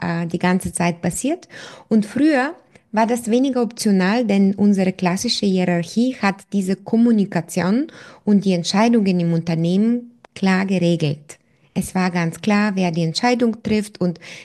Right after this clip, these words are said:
wie wir zu kommunizieren haben. Ich bin jetzt im Ministerium, dort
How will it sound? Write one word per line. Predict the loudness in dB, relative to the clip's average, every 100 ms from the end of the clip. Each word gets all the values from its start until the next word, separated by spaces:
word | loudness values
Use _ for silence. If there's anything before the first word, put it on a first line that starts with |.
| _
wie | 0
wir | 2 0
zu | -2
kommunizieren | -4 0 0 -2 -6 -2 -2 -2
haben. | -2 -2 0 -2
Ich | -4
bin | 0 2
jetzt | 2 0 -4
im | 0
Ministerium, | 2 0 -2 -2 -2 0 0 -2
dort | -2 -2 -4